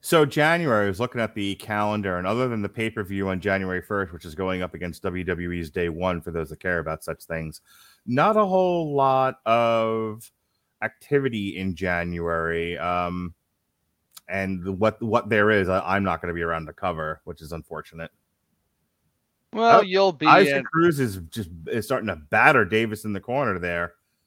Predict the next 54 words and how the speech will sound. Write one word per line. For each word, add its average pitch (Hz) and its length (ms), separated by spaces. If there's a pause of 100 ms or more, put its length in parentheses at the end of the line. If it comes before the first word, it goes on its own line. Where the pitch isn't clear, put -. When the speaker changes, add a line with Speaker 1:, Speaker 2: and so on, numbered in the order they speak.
(1120)
Speaker 2:
I 151 340
Speaker 1:
Yeah. 147 60
Speaker 2:
think 151 200
that's - 200
a 123 60
calculated 117 720
risk 104 300
by 107 160
Davis. 104 400
He's 131 160
letting 151 280
Cruz 143 420
kind 131 140
of 107 140
blow 120 280
his 113 140
energy 113 380
in 117 80
the 110 80
first 113 480 (400)
sh-, - 300 (100)
little 123 380
bit 117 180
of 107 80
this 104 180
round 110 280
and 104 80
Speaker 1:
Yeah, 165 80
Speaker 2:
then 165 80
Speaker 1:
no, 170 80
Speaker 2:
look 151 100
Speaker 1:
no, 123 60
Speaker 2:
to - 60
Speaker 1:
he's, - 20
he, 151 80
Speaker 2:
capitalize 127 440
Speaker 1:
he 175 100
was 175 140
Speaker 2:
later. 190 140
Speaker 1:
able 156 100
to 139 80
absorb 123 380
that 113 220
just 107 220
fine. 110 240
I 107 100
didn't 110 140
think 104 140
he 107 60
was 98 160
in 90 100
trouble 107 360
there, 87 260
but, 90 240